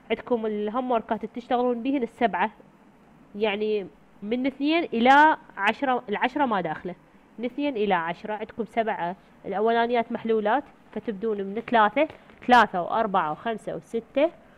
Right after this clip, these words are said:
وسبعة وثمانية وتسعة. حاولوا بيهن، راح أسوي لكم تسليم مهام،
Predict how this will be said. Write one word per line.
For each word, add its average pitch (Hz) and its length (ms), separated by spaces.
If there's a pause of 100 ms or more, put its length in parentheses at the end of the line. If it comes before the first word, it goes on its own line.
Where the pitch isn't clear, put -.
(240)
وسبعة 208 400
وثمانية 226 680 (180)
وتسعة. - 420 (1700)
حاولوا 254 400
بيهن، 294 340
راح 220 160
أسوي 220 180
لكم 233 180
تسليم 220 500
مهام، 226 360